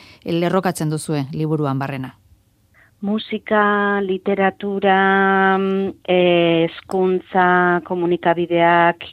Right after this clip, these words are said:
Speaker 2: kirolak, eh, eh, gai guzti horiek, arlo guzti horiek egon behar ziren, ze, eh, badago aurrerapen handian, ez eta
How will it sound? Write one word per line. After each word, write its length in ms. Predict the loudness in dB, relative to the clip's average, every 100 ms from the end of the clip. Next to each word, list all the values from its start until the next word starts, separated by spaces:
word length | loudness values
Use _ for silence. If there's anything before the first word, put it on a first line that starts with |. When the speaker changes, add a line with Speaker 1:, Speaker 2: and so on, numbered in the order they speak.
| _
Speaker 2:
kirolak, 880 | -8 -2 0 2 2 4 4 2 -2 -16 -18 -16 -6
eh, 500 | -2 0 0 0 -4 -10 -18 -4
eh, 200 | -2 0
gai 240 | 2 2 0
guzti 400 | -6 -6 -2 0
horiek, 300 | 2 2 0
arlo 300 | 0 0 0
guzti 420 | -2 -4 -6 -2
horiek 320 | -2 -2 -2
egon 280 | -4 -4 -2
behar 240 | -2 -4 -6 -10
ziren, 360 | -6 -6 -6 -8 -8
ze, 760 | -6 -4 -4 -4 -4 -4 -6 -10 -20 -12
eh, 120 | -8
badago 1160 | -2 2 2 2 2 4 4 2 0 -2 -4 -4
aurrerapen 600 | -4 -4 0 0 0 -2
handian, 600 | -4 -6 -2 2 2 2
ez 180 | -2 -6
eta 320 | -6 -2 -2